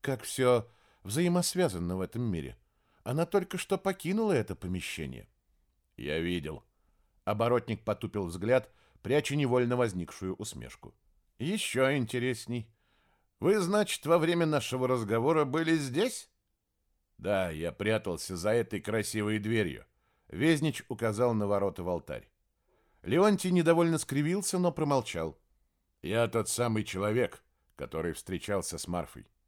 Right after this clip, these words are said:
«Если честно, вы меня не удивили. Я предполагал это».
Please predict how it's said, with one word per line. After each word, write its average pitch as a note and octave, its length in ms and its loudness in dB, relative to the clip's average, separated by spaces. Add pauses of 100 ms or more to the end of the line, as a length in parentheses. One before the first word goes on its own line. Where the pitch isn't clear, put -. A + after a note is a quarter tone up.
(520)
«Если F3 500 -2
честно, D3 580 -2 (460)
вы G3 200 0
меня C#3+ 280 4
не A2 120 2
удивили. F#2 600 -4 (380)
Я G3 220 0
предполагал A2+ 760 -2
это». - 220 -16